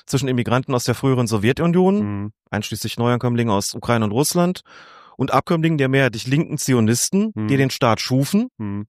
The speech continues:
Speaker 1: Ja, das hast du auch angesprochen. Und dann sagt er weiter, dass die, oder schreibt er weiter, dass die nach wie vor moderate Mitte der israelischen Gesellschaft, einschließlich der arabischen Parteien, es nicht schafft, eine parlamentarische Mehrheit zustande zu bringen, ist das eigentliche Problem. Das hat man bei den Wahlen da vorher auch schon gemerkt. Und das
Speaker 2: Ja.
Speaker 1: heißt,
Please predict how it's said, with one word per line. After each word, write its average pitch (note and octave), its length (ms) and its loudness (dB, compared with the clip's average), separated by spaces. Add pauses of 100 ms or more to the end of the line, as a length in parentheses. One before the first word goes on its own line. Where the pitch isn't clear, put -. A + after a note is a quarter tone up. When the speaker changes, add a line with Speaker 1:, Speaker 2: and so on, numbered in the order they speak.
Speaker 1:
Ja, F#3 240 -2
das A#2+ 160 -2
hast - 140 -6
du - 40 -2
auch A2+ 100 0
angesprochen. D#3 560 0 (800)
Und B2+ 200 2 (180)
dann B2+ 160 0
sagt C3+ 200 -2
er A#2+ 100 2
weiter, C#3 240 2
dass C#3 180 0
die, C#3 180 2
oder A2+ 120 2
schreibt B2 200 -2
er A#2+ 100 0
weiter, B2+ 200 2
dass B2 120 0
die B2+ 100 0
nach B2 200 2
wie D#3+ 80 0
vor C#3+ 220 0
moderate B2+ 460 0
Mitte F#3 420 2
der - 160 -2
israelischen C3+ 560 -2
Gesellschaft, C3 680 0 (400)
einschließlich C3 420 0
der C3+ 140 0
arabischen B2 420 0
Parteien, C3 400 0
es B2 140 -4
nicht C3+ 160 -2
schafft, C3+ 200 0
eine A#2+ 160 2
parlamentarische B2 680 2
Mehrheit A#2+ 240 2
zustande A#2 320 0
zu G#2+ 160 -6
bringen, G#2+ 180 -2
ist - 120 -6
das - 100 -6
eigentliche G#2 400 -2
Problem. G2 320 -2 (500)
Das - 160 -4
hat - 100 -2
man A2+ 80 -2
bei A2+ 80 2
den A2 140 0
Wahlen A2 160 2
da G#2+ 80 2
vorher G2+ 240 0
auch F#2+ 100 0
schon A2 140 -2
gemerkt. A#2 280 2
Und G#2 40 -6
das - 120 -2
Speaker 2:
Ja. A2 80 2
Speaker 1:
heißt, D3+ 260 0